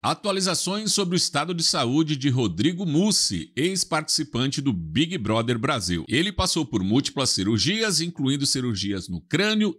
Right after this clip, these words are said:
e na perna, onde teve fratura exposta. Rodrigo segue internado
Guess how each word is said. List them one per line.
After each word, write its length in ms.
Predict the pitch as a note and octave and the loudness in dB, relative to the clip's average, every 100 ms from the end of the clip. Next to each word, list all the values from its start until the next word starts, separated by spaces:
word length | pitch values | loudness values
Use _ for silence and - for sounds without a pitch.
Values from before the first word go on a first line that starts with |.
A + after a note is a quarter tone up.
| - | -6
e 120 | F#3 | -4
na 160 | F#3+ F3 | -4 -4
perna, 580 | - C#3 D#3 A#2+ F#2+ - | -2 0 0 -2 -4 -2
onde 300 | A#2+ E3 F#3+ | 0 0 0
teve 380 | A2 A2+ C3 | 2 2 2
fratura 440 | C3 E3 - A2 A#2 | -2 -4 -2 0 2
exposta. 640 | B2+ - E3+ G#2+ - D2+ - | 0 2 0 0 -6 -14 0
Rodrigo 560 | C3 F#3+ F3 A3 G3+ G#3 | 2 2 0 -2 -2 -2
segue 440 | - D#3 C3+ C3 | 0 0 -2 -4
internado 760 | E3+ G3 F#3+ C#3 C3+ C3+ C#3 | -4 -2 -2 0 0 0 -4